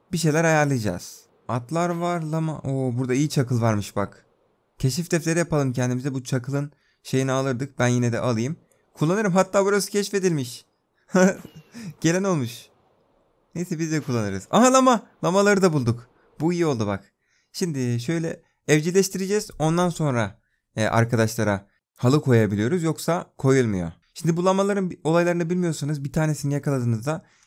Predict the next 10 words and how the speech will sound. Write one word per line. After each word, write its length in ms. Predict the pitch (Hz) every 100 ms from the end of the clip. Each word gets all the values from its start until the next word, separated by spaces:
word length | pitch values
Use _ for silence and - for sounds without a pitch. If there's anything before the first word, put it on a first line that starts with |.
| _
diğer 260 | 131 143 - 120
arkadaşları 640 | 120 120 123 120 117 107
da 100 | 113
bunu 180 | 123 113
takip 360 | 104 107 117
edecek. 520 | 110 87 113 151 - _ _ _ _ _ -
E, 260 | 101 98 98
bakın 200 | 123 123
şimdi 240 | 113 107 95
algılasınlar. 880 | 110 113 127 123 131 143 170 -